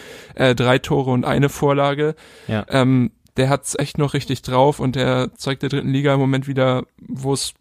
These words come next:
Speaker 1: lang geht. Und ja, generell muss dazu sagen, die Sechziger haben ja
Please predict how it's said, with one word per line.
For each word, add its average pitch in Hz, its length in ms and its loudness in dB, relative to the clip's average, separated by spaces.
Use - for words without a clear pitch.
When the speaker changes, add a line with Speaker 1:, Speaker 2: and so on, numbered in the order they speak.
Speaker 1:
lang 131 320 2
geht. 120 400 0
Und 131 300 0
ja, 123 220 4
generell 123 680 2
muss 135 280 -4
dazu 135 260 -4
sagen, 127 200 0
die 120 80 0
Sechziger 127 480 -2
haben 139 160 0
ja 127 220 2